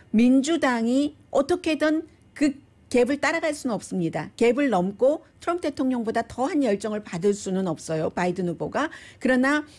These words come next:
어느 정도라도 그 갭을 줄여놓는 것이 이번 전당대회에서 아주 그 중요한 것이고 그 전당대회에서 그 열기를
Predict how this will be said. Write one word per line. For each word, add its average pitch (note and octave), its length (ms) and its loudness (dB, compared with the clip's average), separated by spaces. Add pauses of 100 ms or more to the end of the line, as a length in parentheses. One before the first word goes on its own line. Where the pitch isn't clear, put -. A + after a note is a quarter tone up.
(120)
어느 B3+ 400 4
정도라도 A3+ 720 2
그 A#3 180 0
갭을 A3 500 4 (200)
줄여놓는 A3 680 4
것이 F#3 520 2 (160)
이번 A#3+ 300 2
전당대회에서 G3 960 0
아주 G3+ 300 0
그 F#3+ 120 0
중요한 A3 440 2
것이고 A3+ 480 0 (240)
그 D4+ 180 2
전당대회에서 G3+ 1040 0
그 F#3 120 -6
열기를 G3+ 520 2